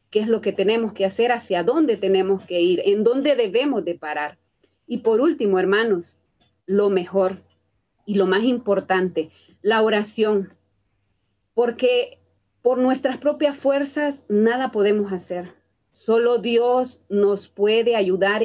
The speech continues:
en esta tarea que, déjenme decirle, no es para un momento, es una tarea para toda la vida,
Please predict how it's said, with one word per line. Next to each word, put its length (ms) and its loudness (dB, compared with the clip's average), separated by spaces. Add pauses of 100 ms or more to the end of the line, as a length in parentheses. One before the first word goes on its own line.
en 180 2
esta 320 -2
tarea 480 0 (840)
que, 360 -2 (300)
déjenme 360 2
decirle, 500 -2
no 220 0
es 120 0
para 220 0
un 80 -2
momento, 500 -2 (600)
es 180 -4
una 260 0
tarea 640 0 (240)
para 300 -2
toda 300 -2
la 100 -4
vida, 420 -6